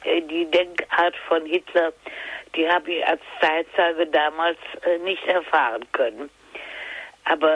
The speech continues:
äh, jetzt wollte ich mal Folgendes fragen. Ich bin Jahrgang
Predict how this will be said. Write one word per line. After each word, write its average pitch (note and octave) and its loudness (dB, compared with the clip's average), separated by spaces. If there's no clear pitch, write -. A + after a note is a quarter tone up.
äh, - -2
jetzt E3+ -4
wollte F#3 2
ich E3 -10
mal F#3 2
Folgendes C#3+ 0
fragen. A2+ 0
Ich E3+ -4
bin F#3+ 0
Jahrgang F3 4